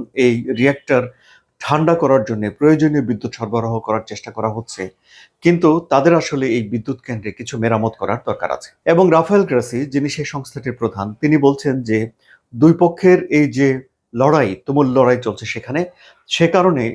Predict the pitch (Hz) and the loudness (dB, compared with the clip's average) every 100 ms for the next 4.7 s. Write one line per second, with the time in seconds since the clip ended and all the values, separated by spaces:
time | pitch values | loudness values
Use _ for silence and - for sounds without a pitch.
0 | 127 113 135 139 160 - 170 165 151 113 | -2 0 0 0 -2 0 0 2 0 2
1 | 110 117 117 107 104 139 160 - 147 170 | 2 0 -2 -2 0 -2 -4 2 4 6
2 | 165 165 156 147 120 117 95 104 101 101 | 4 2 -2 -6 -4 -6 -6 -8 -8 -8
3 | 101 127 135 147 151 151 127 120 117 104 | -8 -10 -12 -12 -6 -6 -6 -6 -4 -4
4 | - 95 92 - - - - | -4 -6 -8 -10 -10 -10 -20